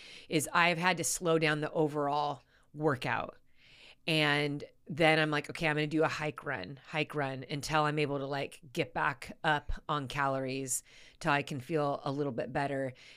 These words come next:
and really just do the best with what I have." And I, I chalk that up to a lesson. I think it's really good to feel that and learn that in training. Um, it can be frustrating if you really planned on having a good workout, but you learn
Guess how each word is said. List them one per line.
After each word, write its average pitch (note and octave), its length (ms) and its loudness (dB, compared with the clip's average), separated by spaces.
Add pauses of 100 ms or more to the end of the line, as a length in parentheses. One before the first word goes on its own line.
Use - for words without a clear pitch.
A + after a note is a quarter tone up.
and D#3+ 140 0
really F3+ 220 4
just D3+ 220 -2
do D#3+ 100 -4
the D3 80 0
best C#3+ 300 -4
with C#3+ 80 -16
what D#3 100 0
I D3 60 0
have." E3+ 400 4 (320)
And E3 260 0
I, F3 260 6
I F#3+ 140 2
chalk F#3 260 2
that F3+ 160 4
up F#3+ 180 2
to G3 180 0
a - 20 0
lesson. F#3+ 540 -2 (260)
I E3 60 -4
think F3 120 2
it's D#3+ 120 -6
really G3+ 340 2
good F3 600 2
to F3 100 -2
feel E3+ 280 0
that F3 240 2
and D#3 120 -4
learn D#3+ 160 -2
that D#3 180 -2
in C#3+ 120 -6
training. E3 560 -6 (360)
Um, D#3+ 180 0
it E3 140 -2
can F#3 100 -2
be D#3 120 -2
frustrating F#3 580 4
if D3 100 -4
you D#3+ 120 -2
really D3+ 200 4
planned E3 380 -2
on D3+ 80 0
having D3 320 -2
a C#3 60 -6
good D3 160 -2
workout, D#3 540 0 (280)
but - 120 -2
you F#3 200 -2
learn F3+ 560 0